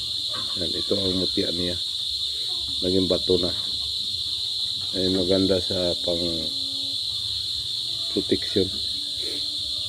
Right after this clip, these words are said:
Mainam ito sa pang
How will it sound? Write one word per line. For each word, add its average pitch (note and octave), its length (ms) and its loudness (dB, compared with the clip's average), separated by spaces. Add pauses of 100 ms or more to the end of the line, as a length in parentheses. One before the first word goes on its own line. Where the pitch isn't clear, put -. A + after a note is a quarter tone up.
(1300)
Mainam F2 360 2
ito F2+ 280 2
sa G2 160 0
pang F#2 240 2